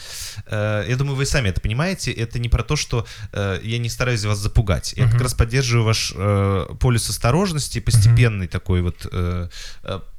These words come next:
Speaker 1: подхода к этой теме.
Speaker 2: Ну,
Speaker 1: Вот.
Speaker 2: вы, вы пра-, правильно опасаетесь, да, да, да, да.
Speaker 1: Да, э,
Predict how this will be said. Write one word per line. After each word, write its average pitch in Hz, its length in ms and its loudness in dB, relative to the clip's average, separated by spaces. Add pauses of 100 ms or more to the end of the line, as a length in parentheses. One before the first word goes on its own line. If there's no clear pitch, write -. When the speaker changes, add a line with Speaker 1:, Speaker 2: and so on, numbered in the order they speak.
Speaker 1:
подхода 117 460 0
к - 100 -6
этой 107 160 -4
теме. 180 440 -2 (1000)
Speaker 2:
Ну, 123 120 8
Speaker 1:
Вот. 123 140 8
Speaker 2:
вы, 127 220 12
вы 123 220 8
пра-, 120 260 6
правильно 123 480 6
опасаетесь, 110 640 6
да, 107 160 4 (100)
да, 113 200 6
да, 107 260 6
да. 107 120 6
Speaker 1:
Да, 101 280 6
э, 104 240 0